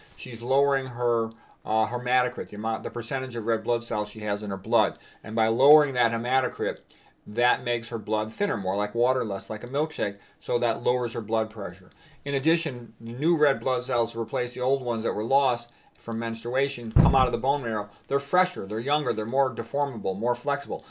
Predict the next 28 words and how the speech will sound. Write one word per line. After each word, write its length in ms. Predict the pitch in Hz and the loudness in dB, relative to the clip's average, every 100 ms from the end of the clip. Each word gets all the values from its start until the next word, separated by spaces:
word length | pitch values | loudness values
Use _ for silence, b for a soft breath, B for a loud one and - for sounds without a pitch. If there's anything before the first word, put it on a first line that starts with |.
| B | B
That 140 | 117 | 0
also 260 | 123 131 127 | 2 2 0
lowers 300 | 113 107 107 | 0 0 0
blood 240 | 107 117 | 0 0
pressure, 300 | 110 95 92 | 0 -8 -8
and 100 | 98 | -6
that's 160 | 117 123 | -4 0
why 80 | 127 | 0
women 300 | 120 117 104 | 0 -2 -2
live 160 | 107 | -2
longer. 240 | 110 117 95 | 2 2 2
They 80 | 101 | -2
get 160 | 95 | 0
less 240 | 120 135 - B B B - | 0 0 -2 B B B -4
hypertension, 580 | 127 127 165 156 127 | -2 0 0 0 -2
therefore 280 | 110 110 117 | -6 -4 -2
they 100 | 110 | -2
get 200 | 110 104 | -2 -2
less 360 | 113 127 120 - _ | -2 -2 -2 -6 _
strokes. 680 | - - 147 135 95 - - _ _ _ _ _ _ _ _ _ _ _ - B B B B B - | -10 -4 4 4 4 -6 -10 _ _ _ _ _ _ _ _ _ _ _ -16 B B B B B -14
Okay, 580 | 92 - 110 101 92 - | -14 -8 -6 -4 -6 -8
um, 640 | 104 107 104 104 104 104 113 _ _ _ - | -6 -4 -4 -4 -4 -6 -10 _ _ _ -10
and 140 | 113 113 | -4 -2
they 80 | |
get 80 | 113 | 0
less 240 | 110 117 127 | 0 0 -2
intracranial 420 | 113 - 117 107 | -8 -6 -4 -2
atherosclerosis. 920 | 104 101 98 - 107 113 113 - - | -2 -4 -10 -4 -2 -2 -4 -16 -20